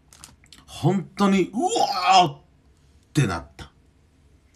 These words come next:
ブラボー！ブラボー！見てた？うん。すごかったね、昨日は。俺もう最初スペインがね、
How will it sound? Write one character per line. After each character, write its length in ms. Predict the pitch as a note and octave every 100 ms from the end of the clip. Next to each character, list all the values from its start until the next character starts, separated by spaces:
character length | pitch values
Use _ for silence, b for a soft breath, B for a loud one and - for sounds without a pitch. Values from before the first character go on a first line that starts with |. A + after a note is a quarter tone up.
| _
ブ 80 | -
ラ 120 | D4+
ボ 80 | F4
ー！ 300 | E4 A#3 - - _ _ _ - - - - _ _ _ _ _ b b b b b b b b _
ブ 80 | -
ラ 180 | C#4+ D#4+
ボ 120 | A3
ー！ 80 | C#3+ _ _ _ _ _ _ _ _ _ _ _ _ _ _ _ _ _ _ _ _ _
見 100 | D3
て 120 | E3
た？ 300 | A2+ F#2+ C#3 _ _ _ _ _ _ _ _ _ _ _ _ _ _
う 20 |
ん。 400 | F#2 F#2 F2+ E2 C#2 _ _ _ _ _ _ _ _
す 580 | - - - A#2 A#2+ B2
ご 160 | C3+
か 140 | C3 C3+
っ 120 | -
た 140 | A#2+
ね、 420 | A2+ A2 G2 F2 D#2 _ _
昨 80 | -
日 60 | F2+
は。 300 | E2+ E2+ -
俺 160 | B2 C#3
も 140 | A#2+
う 40 | B B B B
最 260 | - D#3+ E3+
初 180 | F#3 D#3
ス 120 | -
ペ 200 | G3 F#3+
イ 40 |
ン 40 | D3+
が 140 | G#2
ね、 260 | A#2 C#3+